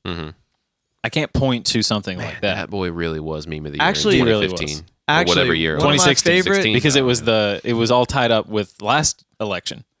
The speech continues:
Speaker 1: Yeah, that's right. <laughs> How could I
Speaker 3: You, so
Speaker 1: forget?
Speaker 3: y'all follow band memes?
Speaker 2: Yeah, band memes are pretty good.
Speaker 3: So his sound guy memes,
Speaker 1: Mm.
Speaker 3: I just,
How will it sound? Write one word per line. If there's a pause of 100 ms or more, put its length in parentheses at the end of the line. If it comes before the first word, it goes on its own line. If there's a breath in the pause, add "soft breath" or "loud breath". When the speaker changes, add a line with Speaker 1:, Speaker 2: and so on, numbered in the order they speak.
Speaker 1:
Yeah,
that's
right.
<laughs>
How
could
I
Speaker 3:
You,
so
Speaker 1:
forget?
Speaker 3:
y'all
follow
band
memes? (140)
Speaker 2:
Yeah,
band
memes
are
pretty
good. (240)
Speaker 3:
So (520)
his (160)
sound
guy
memes, (220)
Speaker 1:
Mm. (680)
Speaker 3:
I
just,